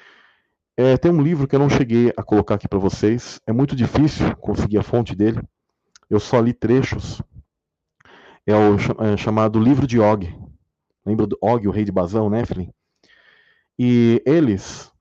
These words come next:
travaram uma batalha entre outros gigantes, porque houveram uns gigantes que o líder deles acabou tendo um corte e se circuncidou em uma guerra. E aí os outros gigantes fizeram isso.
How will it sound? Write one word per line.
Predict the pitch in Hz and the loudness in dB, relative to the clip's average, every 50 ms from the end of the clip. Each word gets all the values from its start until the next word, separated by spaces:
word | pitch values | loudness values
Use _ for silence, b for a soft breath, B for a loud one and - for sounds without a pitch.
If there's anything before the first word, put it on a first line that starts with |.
| _ _ _ _ _ _ | _ _ _ _ _ _
travaram | - 123 123 113 113 123 127 127 | -2 0 0 2 4 4 4 4
uma | 127 123 | 4 2
batalha | 120 127 127 - - 117 127 131 113 98 | 2 0 0 -2 0 -2 0 0 0 0
entre | 98 104 104 - 104 | 0 0 0 2 2
outros | 107 113 - - 113 | 2 2 2 -4 -8
gigantes, | - 95 87 95 117 131 127 117 - 90 - - - _ _ _ _ _ _ _ _ _ _ - | -8 -6 -2 -2 -2 -2 -2 -6 -10 -16 -16 -18 -20 _ _ _ _ _ _ _ _ _ _ -10
porque | 120 113 - 127 | -8 -4 0 2
houveram | 120 117 107 123 123 123 139 143 | 2 4 4 4 4 4 4 2
uns | 135 127 | 2 2
gigantes | 131 107 101 107 117 123 117 - 101 92 - - - - _ _ _ _ | 0 0 0 0 0 0 -2 -6 -10 -12 -12 -16 -20 -20 _ _ _ _
que | _ - 117 110 107 104 101 95 90 87 82 82 85 87 80 - _ _ _ _ _ | _ -6 -2 0 0 2 2 2 2 2 0 -2 -6 -12 -16 -20 _ _ _ _ _
o | - | -4
líder | 101 104 139 147 120 107 98 | -2 0 0 2 0 0 0
deles | 95 110 123 123 101 95 - - - _ _ _ _ _ _ _ _ _ _ _ _ _ | 2 0 0 0 0 -4 -8 -12 -20 _ _ _ _ _ _ _ _ _ _ _ _ _
acabou | - 95 - 101 104 110 113 | -16 -8 -6 -6 -4 -4 -4
tendo | - - 110 113 120 139 | -2 -2 -2 0 0 0
um | |
corte | 139 - 104 107 117 127 131 - - 131 | 0 2 2 2 4 2 0 -4 -6 -8
e | 127 | -8
se | - - 120 117 123 - _ | -6 -4 -4 -4 -4 -6 _
circuncidou | - - 123 117 - 131 123 - - 123 104 104 117 127 127 - - - - _ _ _ _ _ _ _ | -4 -2 -2 -2 -2 -4 -6 -4 -6 -6 0 2 4 4 4 2 -2 -8 -12 _ _ _ _ _ _ _
em | - 98 | -6 -4
uma | 104 110 117 113 | -2 -2 -2 0
guerra. | 101 107 110 98 90 85 - _ _ _ _ _ _ _ _ _ _ _ _ _ b b b b b b b b b - | 0 -2 -2 -2 -6 -12 -18 _ _ _ _ _ _ _ _ _ _ _ _ _ b b b b b b b b b 2
E | 127 | 4
aí | 123 | 4
os | 131 131 113 | 6 6 4
outros | 120 127 - 127 | 4 2 2 0
gigantes | 131 139 117 113 120 123 - 139 - - - - | -2 0 0 0 0 0 -2 -4 -8 -8 -10 -6
fizeram | - 147 127 123 131 135 143 131 113 | -4 -2 0 2 2 2 2 2 0
isso. | 113 107 - - - - - | 0 -2 -6 -10 -18 -20 -20